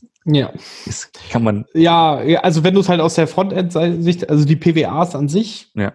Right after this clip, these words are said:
Speaker 1: hm, äh, so wie ich's mir vorgestellt hatte, aber grundsätzlich, dass natürlich der, der Fokus mehr auf diese Frontend-Technologie liegt, das, äh, stimmt zu hundert Prozent und, ähm, ja,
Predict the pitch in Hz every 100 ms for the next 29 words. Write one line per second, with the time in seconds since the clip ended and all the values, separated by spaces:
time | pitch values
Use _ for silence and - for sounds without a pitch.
0 | _ - 208 339 349 - - - - 185
1 | - - _ 143 156 156 156 151 143 165
2 | 202 - 208 202 220 220 185 175 185 190
3 | 120 147 143 151 160 - 151 - 143 156
4 | 135 147 135 - 131 123 127 180 175 160
5 | 147 131 135 120 110 147 151 143 139 139
6 | 127 123 123 120 - 120 - - - 60
7 | 62 57 - - 55 123 - 135 - 127
8 | 123 - 120 139 139 - 127 120 - 131
9 | 120 117 - 156 139 - - 175 - -
10 | _ - 123